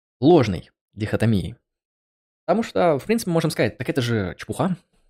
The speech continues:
нету никакого разделения". Я напомню, до Декарта вполне себе люди справлялись с философским мышлением, с научным мышлением и даже с бытовым мышлением, не прибегая в строгом виде к этой дистинкции. Может быть, она и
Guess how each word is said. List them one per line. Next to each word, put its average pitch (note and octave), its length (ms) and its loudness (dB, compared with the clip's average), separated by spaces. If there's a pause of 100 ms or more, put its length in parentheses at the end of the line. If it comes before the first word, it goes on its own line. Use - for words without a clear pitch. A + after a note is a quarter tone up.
(100)
нету F3 220 0
никакого A#2+ 280 -2
разделения". G#2+ 480 -2 (680)
Я A2+ 60 -2
напомню, F3 460 2
до A#2 180 2
Декарта A2 460 2
вполне A2 280 -4
себе D#3+ 160 -2
люди C#3 160 2
справлялись A2 600 -4 (720)
с - 100 -18
философским A#2+ 520 0
мышлением, B2 500 0
с - 80 -14
научным B2 460 0
мышлением A2 560 0 (280)
и A#2+ 80 0
даже F#3+ 200 2
с E3+ 40 -2
бытовым D#3+ 380 4
мышлением, G3 580 0 (100)
не A2+ 280 -2
прибегая D#3+ 760 2
в - 40 -8
строгом G2 340 2
виде D#3+ 220 2
к - 80 -2
этой F#2+ 160 -2
дистинкции. A2+ 540 -4 (760)
Может G#2 160 -4
быть, G#2+ 120 -2
она G#2 220 2
и F2+ 320 -2